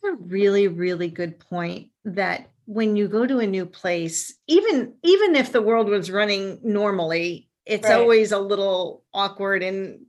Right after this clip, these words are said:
Speaker 1: you know, finding your way into it and finding your friends. But now, because you started during covid, when everybody's more isolated,
Speaker 2: Yes.
Speaker 1: it certainly makes sense that you feel that coming into that new location.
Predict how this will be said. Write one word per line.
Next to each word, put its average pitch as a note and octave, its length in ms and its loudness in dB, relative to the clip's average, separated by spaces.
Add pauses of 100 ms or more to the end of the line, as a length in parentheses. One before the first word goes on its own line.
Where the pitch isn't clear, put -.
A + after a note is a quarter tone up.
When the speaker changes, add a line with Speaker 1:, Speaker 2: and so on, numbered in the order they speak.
(100)
Speaker 1:
you D4+ 100 2
know, E3+ 100 -2
finding G#3 380 0
your F#3+ 120 -2
way E3+ 260 -2
into E3+ 300 -6
it E3+ 40 -2
and - 120 -10
finding F#3 340 -6
your E3+ 100 -8
friends. E3 440 -4
But - 140 -10
now, A#3+ 520 0
because F#3+ 360 0
you G3 80 -6
started G3+ 380 -4
during F3 240 -8
covid, F3+ 640 -2 (420)
when F#3 720 -4 (420)
everybody's G#3 640 2
more F3+ 260 -4
isolated, E3 880 -4 (460)
Speaker 2:
Yes. G#3+ 280 -8
Speaker 1:
it A#3 180 -2
certainly G#3 1000 0
makes G3+ 300 -2
sense B3+ 460 0
that F#3+ 180 2
you G3+ 220 0
feel B3+ 340 -2
that G3 240 -4
coming G3 280 -8
into F#3+ 160 -8
that F3 200 -6
new F#3+ 140 -4
location. F3 840 -4